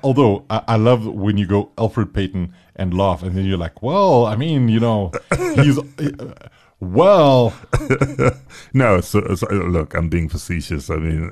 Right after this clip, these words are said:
Speaker 2: uh, they, they, they, they, they can switch up that roster very well.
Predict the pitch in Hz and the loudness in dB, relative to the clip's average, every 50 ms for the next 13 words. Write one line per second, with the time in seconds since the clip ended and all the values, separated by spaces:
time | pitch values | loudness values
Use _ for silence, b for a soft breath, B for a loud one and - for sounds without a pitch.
0 | - - 87 82 80 80 80 80 - B B B B B B B B B 90 98 | -4 -2 -2 0 0 0 -2 -4 -6 B B B B B B B B B -2 0
1 | 101 95 92 95 95 95 92 101 98 92 98 107 104 101 104 104 101 - 107 98 | 0 0 -2 -4 -4 -2 -2 -4 -2 0 -2 -2 -2 0 -2 -4 -2 -4 -6 -4
2 | - 98 80 - 90 80 - - 82 80 - 80 80 78 76 - - 85 80 76 | -4 -6 -4 -4 -4 -4 -4 -4 -6 -4 -4 -4 -4 -4 -6 -6 -6 -6 -6 -4
3 | 71 80 78 76 73 73 76 73 69 67 65 - | -4 -4 -4 -4 -4 -4 -4 -6 -6 -8 -10 -14